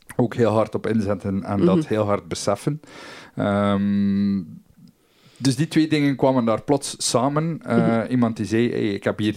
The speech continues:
Speaker 1: die trend, ik heb hier dit probleem. Misschien kunnen wij dat oplossen."
Speaker 2: Mhm.
Speaker 1: Ja, dan moeten jullie daar toch even zitten van: "Ja, <laughs> oké, maar hoe beginnen we daar aan?"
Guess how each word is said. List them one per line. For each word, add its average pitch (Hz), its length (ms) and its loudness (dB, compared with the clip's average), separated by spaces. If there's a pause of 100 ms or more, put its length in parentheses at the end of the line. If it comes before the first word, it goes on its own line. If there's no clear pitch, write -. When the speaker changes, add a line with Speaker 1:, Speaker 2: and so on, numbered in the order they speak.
Speaker 1:
die 110 180 -2
trend, 131 420 -2
ik - 100 -10
heb 113 160 0
hier 104 240 -2
dit 104 280 -2
probleem. 113 480 -2 (300)
Misschien 120 380 2
kunnen 113 240 4
wij 104 140 0
dat 104 220 0
oplossen." 143 640 0 (280)
Speaker 2:
Mhm. 175 120 2
Speaker 1:
Ja, 113 80 4
dan 113 140 0
moeten 113 200 4
jullie 107 160 0
daar 107 220 2
toch 113 180 0
even 123 220 0
zitten 131 340 0
van: 120 240 0
"Ja, 120 280 -2 (520)
<laughs> - 600 -10
oké, 135 300 2
maar 123 220 2
hoe 131 140 0
beginnen 117 400 0
we 101 120 -2
daar 131 360 2
aan?" 95 260 -6